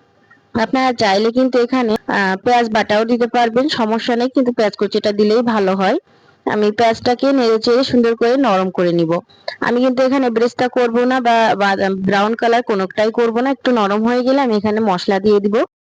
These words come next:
আমার এখানে পেঁয়াজটা নরম হয়ে গেছে, আমি এখানে দিয়ে দেব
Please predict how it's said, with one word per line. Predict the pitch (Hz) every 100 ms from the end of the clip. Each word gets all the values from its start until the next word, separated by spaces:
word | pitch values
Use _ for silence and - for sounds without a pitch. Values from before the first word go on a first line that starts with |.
| _ _ - -
আমার | 240 240
এখানে | 254 254
পেঁয়াজটা | 240 247 - 254
নরম | 220 208 226
হয়ে | 247 247
গেছে, | 240 240 - 302 466 -
আমি | - 190 190
এখানে | 196 214 208 247
দিয়ে | 233 208
দেব | 208 202